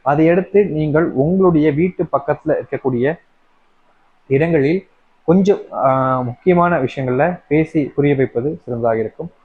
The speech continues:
அலைச்சல்கள் கொஞ்சம் அதிகமாக இருப்பதால கொஞ்சம் பார்த்துக்கோங்க. இந்த துலாம் ராசியினுடைய வாழ்க்கை எப்படிப்பட்டது, எப்படி இருக்க போகிறது என்பதை பற்றி நாம் இப்போது தெள்ள தெளிவாக பார்த்து தெரிந்து கொண்டோம். இது உங்களுக்கு பயனுள்ளதாக இருக்குமெனில்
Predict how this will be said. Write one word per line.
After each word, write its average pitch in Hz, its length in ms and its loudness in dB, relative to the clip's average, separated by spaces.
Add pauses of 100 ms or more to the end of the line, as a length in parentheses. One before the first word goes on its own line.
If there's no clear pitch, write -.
(640)
அலைச்சல்கள் 170 680 2
கொஞ்சம் 139 340 -2
அதிகமாக 131 440 0
இருப்பதால 123 500 -4
கொஞ்சம் 120 280 -16
பார்த்துக்கோங்க. 110 460 -8 (1300)
இந்த 135 200 0
துலாம் 160 400 0
ராசியினுடைய 143 540 0
வாழ்க்கை 120 420 -2
எப்படிப்பட்டது, 131 800 -4 (440)
எப்படி 139 340 0
இருக்க 135 220 0
போகிறது 131 460 0
என்பதை 120 260 -2
பற்றி 143 400 -6
நாம் 117 220 -10
இப்போது 120 420 -4
தெள்ள 117 160 -4
தெளிவாக 117 320 -4
பார்த்து 107 280 -6
தெரிந்து 107 260 -8
கொண்டோம். 120 280 -14 (460)
இது 175 240 4
உங்களுக்கு 160 560 0 (180)
பயனுள்ளதாக 147 540 0
இருக்குமெனில் 123 560 -4